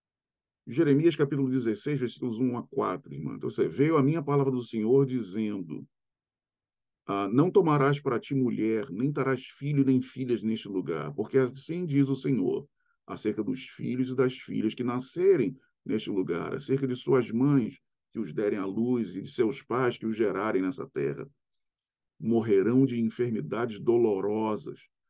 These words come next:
e não serão pranteados nem sepultados. Servirão de esterco sobre a terra, e pela espada e pela fome serão consumidos. E os seus cadáveres serti-, servirão de mantimento para as aves,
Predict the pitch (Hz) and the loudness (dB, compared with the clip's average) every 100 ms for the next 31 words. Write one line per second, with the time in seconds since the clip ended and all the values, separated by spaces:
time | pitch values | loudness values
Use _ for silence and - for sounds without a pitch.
0 | _ _ 113 110 139 143 127 117 113 127 | _ _ -2 2 4 6 4 4 0 0
1 | 123 123 92 95 123 147 147 131 135 165 | 0 -2 -4 -4 -2 -2 -2 0 0 0
2 | 175 165 147 151 127 - 104 101 92 - | -2 -4 -2 -2 -4 -6 -6 -6 -8 -10
3 | - _ _ _ _ _ _ _ - - | -18 _ _ _ _ _ _ _ -6 4
4 | 143 123 123 151 143 139 - - 156 190 | 4 6 4 4 0 -2 -6 -2 4 4
5 | 147 117 - 180 113 98 - 92 90 73 | 4 -4 -2 0 0 -4 -2 -2 -2 -8
6 | - - _ _ _ _ _ - 127 139 | -16 -18 _ _ _ _ _ -8 2 6
7 | 131 110 - - - 143 175 165 147 143 | 6 4 -2 -10 -4 0 0 2 2 2
8 | 156 127 - _ - 151 180 175 143 135 | -2 -2 -4 _ -8 -4 -4 -4 -2 2
9 | 139 135 131 131 131 110 110 113 147 - | 2 2 -2 -2 -2 0 0 -2 -4 -16
10 | _ _ _ _ _ _ - 113 - 151 | _ _ _ _ _ _ -8 -8 0 2
11 | 143 - 110 143 120 151 165 196 139 - | 2 0 -4 -2 -2 0 0 -2 -4 -2
12 | 127 127 101 73 120 117 - 123 135 107 | -4 -2 -8 -4 -2 0 0 -2 -2 -2
13 | 120 139 110 107 120 139 - 104 98 110 | -2 -2 -4 -2 -2 -2 -2 -6 -4 -4
14 | 113 123 107 | -4 -6 -8